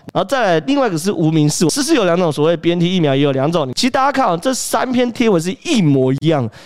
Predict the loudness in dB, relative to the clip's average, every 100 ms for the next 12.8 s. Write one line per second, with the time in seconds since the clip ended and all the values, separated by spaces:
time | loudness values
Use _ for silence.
0 | -6 -4 -2 0 0 0 -2 0 -2 -2
1 | 0 0 0 -2 -4 -2 -4 -4 -4 -2
2 | -2 -2 -4 -2 -2 -2 -4 -6 _ -6
3 | -2 -2 -2 -4 -4 -4 -2 0 0 2
4 | 0 0 -2 -2 -2 -2 0 -2 -2 -2
5 | 0 -2 -4 -6 -20 -20 -6 -2 0 0
6 | 0 -2 -2 -4 -6 -4 -2 -2 -4 -4
7 | -2 -2 -6 -2 2 2 2 -2 -8 -2
8 | 0 0 0 -2 -2 -2 -4 -2 -2 -4
9 | -6 -4 -2 -2 -2 -4 -4 -10 -10 -4
10 | -2 -2 -6 -18 -14 -6 -2 0 0 0
11 | -2 -4 -2 -2 0 0 0 0 0 0
12 | -2 -4 -4 -6 -6 -4 -2 -2